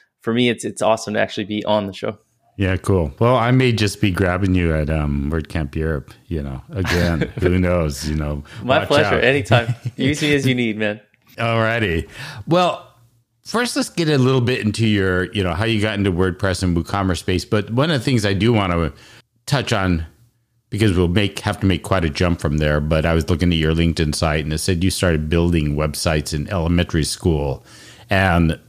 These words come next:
Speaker 2: I, I, I ha-, always have to think, because it's like,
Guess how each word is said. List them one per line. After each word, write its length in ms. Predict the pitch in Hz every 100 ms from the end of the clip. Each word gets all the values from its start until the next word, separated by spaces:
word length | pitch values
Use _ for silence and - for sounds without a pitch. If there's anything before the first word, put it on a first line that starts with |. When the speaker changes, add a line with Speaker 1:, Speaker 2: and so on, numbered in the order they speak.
| - - - - - - 120 104
Speaker 2:
I, 160 | 104
I, 480 | 95 117 117 101 113
I 60 | 123
ha-, 160 | 135
always 240 | 127 143 135
have 160 | 120
to 80 | 110
think, 340 | 92 117 110 -
because 400 | 92 95 85 85
it's 160 | -
like, 320 | 92 85 -